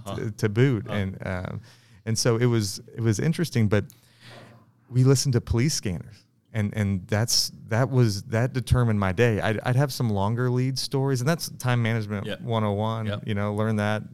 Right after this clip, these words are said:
Speaker 2: early. That's one of the beauties of, of, of journalism is you learn to write under pressure and think under pressure. You learn to question things,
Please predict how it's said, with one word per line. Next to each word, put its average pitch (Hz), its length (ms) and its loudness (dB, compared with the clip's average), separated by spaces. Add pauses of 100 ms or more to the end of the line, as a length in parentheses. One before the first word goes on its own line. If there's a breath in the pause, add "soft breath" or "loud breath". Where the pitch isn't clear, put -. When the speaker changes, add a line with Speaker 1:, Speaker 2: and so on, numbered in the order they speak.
(180)
Speaker 2:
early. 104 220 -2
That's 107 180 -2
one 107 140 0
of 101 60 0
the 98 60 -2
beauties 98 400 -2
of, 95 160 -6 (240)
of, 104 220 -8 (400)
of 95 160 -6
journalism 110 500 2
is 95 160 0
you 101 100 0
learn 98 220 2
to 92 240 -2
write 101 240 2
under 104 180 0
pressure 98 480 -4
and 98 140 -4
think 101 200 -4
under 98 180 -2
pressure. 98 480 -6 (420 loud breath)
You 107 120 0
learn 98 200 2
to 92 220 0 (400 loud breath)
question 110 760 0 (840 soft breath)
things, 117 580 2